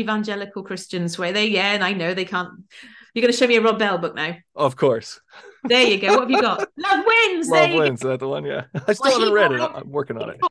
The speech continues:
Speaker 1: Have you read it?
Speaker 2: No, no, no. Somebody sent it to me. I, I
Speaker 1: It's
Speaker 2: got this one. I
Speaker 1: wonderful.
Speaker 2: was reading
Speaker 1: This is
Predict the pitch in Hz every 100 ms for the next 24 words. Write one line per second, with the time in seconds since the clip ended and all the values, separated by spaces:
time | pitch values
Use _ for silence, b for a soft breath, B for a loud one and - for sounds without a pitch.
0 | - 311 381 427 214 135 - _ _ b
1 | - 180 185 156 139 127 196 196 185 -
2 | 156 135 131 113 - b - 147 143 370
3 | - 190 349 381 160 - 113 120 208 233
4 | 269 - 247 427 453